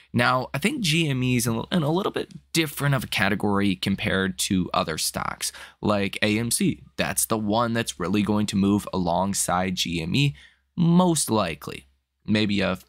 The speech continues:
fifty percent move, twenty-five percent of the move. Let's say G M E goes up ten percent.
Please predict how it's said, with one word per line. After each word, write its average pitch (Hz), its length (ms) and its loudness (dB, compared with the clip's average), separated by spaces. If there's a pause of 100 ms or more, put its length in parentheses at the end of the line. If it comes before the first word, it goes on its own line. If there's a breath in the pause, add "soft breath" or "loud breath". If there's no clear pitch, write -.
(120)
fifty 151 300 0
percent 90 560 -2 (360)
move, 139 440 2 (120)
twenty-five 107 680 0
percent 104 380 0
of 101 60 0
the 104 80 2
move. 101 440 0
Let's 95 220 -2
say 92 180 0
G 95 240 0
M 95 80 2
E 92 80 4
goes 90 220 -2
up 73 120 -4
ten 82 220 -6
percent. 120 460 -2